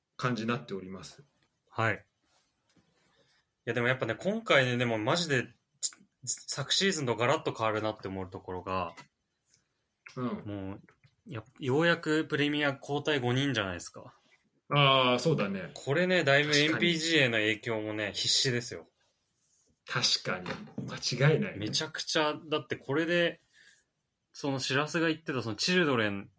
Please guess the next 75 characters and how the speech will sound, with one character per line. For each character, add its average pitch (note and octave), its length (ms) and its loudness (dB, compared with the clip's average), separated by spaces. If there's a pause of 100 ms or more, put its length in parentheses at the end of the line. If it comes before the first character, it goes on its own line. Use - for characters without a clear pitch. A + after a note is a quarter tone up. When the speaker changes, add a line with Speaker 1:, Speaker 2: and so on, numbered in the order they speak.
(300)
Speaker 2:
た B2 100 -4
ち A#2 140 -6
が G2 140 -2
さ、 F#2+ 200 -4
そ A2 120 -8
の G2+ 100 -6
な G#2+ 80 -4
ん G2+ 80 -8
か、 F#2 220 -8 (220)
途 B2+ 120 -4
中 E3+ 160 0
出 F3 180 0
場 B2 120 6
で G#2+ 80 2
取 C#3 180 2
る A#2+ 60 6
や A2 60 2
つ A2 100 -4
も G2 80 -4
何 A#2+ 200 0
人 G#2+ 120 -2
か G2 100 -4
い - 20 0
る F#2+ 220 -4 (760)
か A#2+ 100 -8
も G2+ 80 -6
し - 140 -4
ん G#2 60 -4
な F#2+ 120 -4
い F#2 60 -6
じ E2+ 80 -14
ゃ D#2+ 40 -14
ん。 D#2 80 -20 (500)
Speaker 1:
確 A2+ 220 -4
か F#2+ 140 -6
に。 D#2+ 100 -14 (560)
Speaker 2:
い A2 60 -12
や、 G#2 40 -10
だ C3+ 120 -8
か C3+ 100 -4
ら A2 80 0
意 G#2+ 80 -2
外 D#3 260 -6
と、 D#3+ 420 -4
Speaker 1:
ち- - 340 -4 (460)
Speaker 2:
な C#3+ 100 -8
ん - 20 -8
か B2+ 80 0
よ A#2+ 180 -2
く D#3 100 -2
わ B2+ 80 0
か D3+ 100 0
ん C#3+ 80 0
な A#2 80 2
い - 20 0
や G2+ 60 -2
つ - 80 -8
が G2 80 -4
点 A#2 180 -4
取 A2+ 200 -4
る G2+ 40 -8
っ - 20 -20
て - 80 -10
パ - 140 -14
タ G2 100 -6
ー F#2+ 40 -4
ン - 20 -2
あ G#2 60 -4
る F#2+ 100 -8
な。 E2 160 -16 (1160)
Speaker 1:
そ A2+ 300 0
う F#2+ 40 -6
ね。 G2 340 -6
Speaker 2:
う G2 40 -10
ん。 F2 240 -10